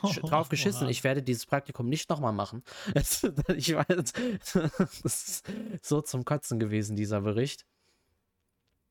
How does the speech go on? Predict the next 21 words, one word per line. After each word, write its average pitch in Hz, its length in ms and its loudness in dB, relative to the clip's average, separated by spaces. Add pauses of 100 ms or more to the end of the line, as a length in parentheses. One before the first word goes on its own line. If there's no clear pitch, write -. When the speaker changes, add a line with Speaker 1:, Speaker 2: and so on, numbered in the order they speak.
(180)
Speaker 1:
Und 117 200 -2
dann, 160 420 0 (540)
ja, 107 80 -2
das 107 140 -2
ist - 40 -10
jetzt - 200 -4
eine 107 80 0
Woche 120 220 0
her 131 220 2
und 120 120 0
jetzt 123 200 -4
bin 123 120 0
ich 117 100 -4
so, - 140 -6
"Boah, 107 320 -4
Alter, 110 280 -6
ich - 160 -14
brauch 104 340 -6
halt 110 280 -8
wirklich 113 360 -6
Geld." 107 320 -2